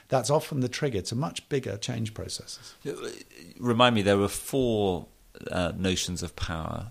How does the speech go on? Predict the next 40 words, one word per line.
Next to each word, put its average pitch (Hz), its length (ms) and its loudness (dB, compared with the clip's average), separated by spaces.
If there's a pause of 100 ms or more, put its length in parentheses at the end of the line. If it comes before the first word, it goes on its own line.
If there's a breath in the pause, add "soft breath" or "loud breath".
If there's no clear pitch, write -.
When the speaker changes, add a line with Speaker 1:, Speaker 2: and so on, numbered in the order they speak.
Speaker 2:
that, - 220 -12
that 80 300 -8
are 80 180 -6 (100)
Speaker 1:
Well, 117 120 4
Speaker 2:
in 107 60 4
Speaker 1:
there's, 117 140 4
Speaker 2:
the - 60 -4
book. 135 120 -8
Speaker 1:
there's 117 200 0
umpteen 131 420 2
different 113 280 2
ways 110 180 4
Speaker 2:
Right. 101 100 2
Speaker 1:
of 107 80 -4
thinking 104 220 -4
about 98 140 -4
power, 104 140 0
but 117 120 0
this 131 140 2
particular 127 400 0
one 113 40 2
I 110 120 2
find 104 240 -2
useful, 101 280 -2
which 92 160 -6
is 101 200 -4
that 104 240 -4 (400 loud breath)
in 120 180 0
many 143 180 4
social 110 460 0 (140)
change 95 500 -4 (400)
processes, 101 680 -2
it 117 140 -12
starts 135 300 2
with 113 80 -2
a 110 60 -2
sense 104 260 -2
of 104 140 -6
power 113 260 -4
within, 92 480 -6